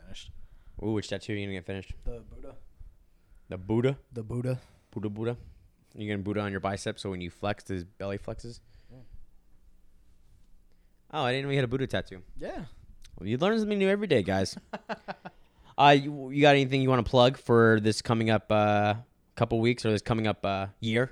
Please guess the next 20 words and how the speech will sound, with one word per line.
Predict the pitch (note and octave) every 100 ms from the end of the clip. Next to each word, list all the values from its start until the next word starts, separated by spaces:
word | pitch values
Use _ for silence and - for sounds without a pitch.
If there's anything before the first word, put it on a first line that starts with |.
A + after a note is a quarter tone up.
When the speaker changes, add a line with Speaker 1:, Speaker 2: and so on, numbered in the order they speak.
| - _
Speaker 2:
besides | G#2 A2 G#2+ F#2+
your, | G2 G2+
Speaker 1:
Um, | E3+ F3+ F#3 G3 G3 G#3 G#3 G3 -
Speaker 2:
your | G#2+
meets | A2+ -
coming | A#2 A2+
up | G#2+
in | A2+
October? | - A#2 C3 -
Speaker 1:
Yeah, | B2+ C#3 B2+ A#2+
meets | C3+ E3+ A3 B3+
in | A3+
October. | G#3 - E3 D#3 D#3 D#3 D#3 D#3+ _ - -
Gonna | C#3+ C#3+
be | C#3+
going | D3+ C#3+
to | - D3+ C#3 C3+ C3+ C3 _ _ _ _ _ _ _
Arizona | B2+ D3 C3 C#3+ C#3 C3
in | A#2+
May | B2+ A2+ A2 C3